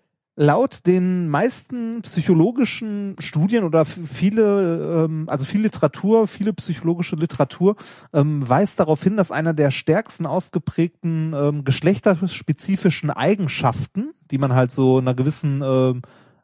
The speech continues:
halt, äh, ja, einem gewissen Geschlecht zuordnet, äh, die vom räumlichen Forschungsvermö-, äh, Vermögen und Navigation ist. Also wenn man irgendeine Eigenschaft, äh, geschlechterspezifisch beobachten kann und sagen kann, die einen sind besser da drin als die anderen im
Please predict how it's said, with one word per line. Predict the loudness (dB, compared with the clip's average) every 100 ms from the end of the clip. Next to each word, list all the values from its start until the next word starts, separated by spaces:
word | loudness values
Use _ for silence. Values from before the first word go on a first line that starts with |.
| _
halt, | 2 2 0 2
äh, | 4 4 0 -4
ja, | 0 2 2
einem | 0 -2
gewissen | -2 -2
Geschlecht | -2 0 -2
zuordnet, | 0 0 0 -2 -6 -12 -20 -14 0
äh, | 0
die | 2 0 0 0 -4 -12
vom | -2 0 2 0
räumlichen | 2 2 2 -4 -2
Forschungsvermö-, | 0 0 -2 -4 -2 -2 -2 -2 -4 0 2
äh, | 2
Vermögen | 2 4 4 4 -2
und | 0
Navigation | 0 2 0 0 -4 -4 -6
ist. | -14 -16 -20 _ _ _ _
Also | -4 0 2
wenn | 2
man | 0 0
irgendeine | -2 0 0 0
Eigenschaft, | -2 -6 -2 -2 -2 -2
äh, | 2 4 2 2
geschlechterspezifisch | 0 2 2 2 0 0 -6 -6 -2 -2 -2 -2 -2 -2
beobachten | -2 0 0 0 -2
kann | -2 -2
und | 0
sagen | 0 2
kann, | 2 2
die | 2
einen | 0 0
sind | 0
besser | 0 2 2
da | 2
drin | 0 -2
als | -4
die | -6
anderen | -6 -2 -4
im | -4 -8 -8 -14 -20